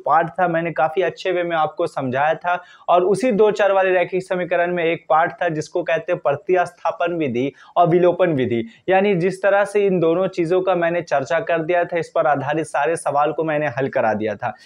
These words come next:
आज हम लोग चलेंगे वही दो चर वाले रैखिक समीकरण युग्म पर आधारित प्रश्न रहेगा, लेकिन कुछ तरीका अलग रहेगा, कुछ पार्ट अलग रहेगा।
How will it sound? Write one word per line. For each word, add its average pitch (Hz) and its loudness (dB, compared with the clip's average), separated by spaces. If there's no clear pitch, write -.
आज 190 4
हम 202 2
लोग 214 4
चलेंगे 196 2
वही 165 2
दो 190 4
चर 196 2
वाले 190 4
रैखिक 180 0
समीकरण 185 0
युग्म 175 2
पर 185 0
आधारित 165 0
प्रश्न 170 -2
रहेगा, 185 2
लेकिन 185 2
कुछ 190 -2
तरीका 151 2
अलग 185 4
रहेगा, 190 4
कुछ 175 -4
पार्ट 180 2
अलग 185 2
रहेगा। 185 2